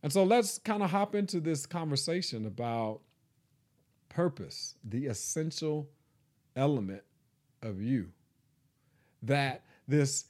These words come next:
essential element of who you are has a lot to do with your purpose. So let's hop into the Facebook Live reflection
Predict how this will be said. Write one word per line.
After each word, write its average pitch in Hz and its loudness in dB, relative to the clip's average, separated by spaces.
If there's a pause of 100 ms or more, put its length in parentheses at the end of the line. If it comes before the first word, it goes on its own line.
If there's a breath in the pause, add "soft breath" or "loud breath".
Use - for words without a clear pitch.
(120)
essential 208 4
element 156 2
of 127 -2
who 180 -2
you 147 0
are 113 -2 (240)
has 147 -2
a 135 2
lot 170 -2
to 143 0
do 107 -4 (460 soft breath)
with 120 0 (500)
your 117 -2 (1300)
purpose. - -6 (1700)
So 170 2
let's 190 6 (440 soft breath)
hop 160 0
into 135 0 (920)
the 139 -4 (360)
Facebook 156 4
Live 139 2
reflection 113 -4